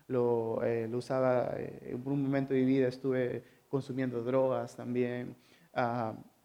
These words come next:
eh, mi vida se, se fue, creo, al agujero, y, pero no, no sentía,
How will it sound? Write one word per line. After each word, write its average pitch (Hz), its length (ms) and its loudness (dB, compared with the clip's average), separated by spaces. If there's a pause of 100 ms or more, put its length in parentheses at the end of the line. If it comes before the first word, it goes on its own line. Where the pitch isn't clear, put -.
(580)
eh, 120 340 2
mi 135 160 2
vida 147 300 4
se, 143 240 -2
se - 160 -2
fue, 143 440 4
creo, - 220 -2
al 135 140 2
agujero, 127 640 0 (580)
y, 127 380 0
pero 135 200 -4
no, 160 240 0 (180)
no 156 160 -2
sentía, 151 800 -4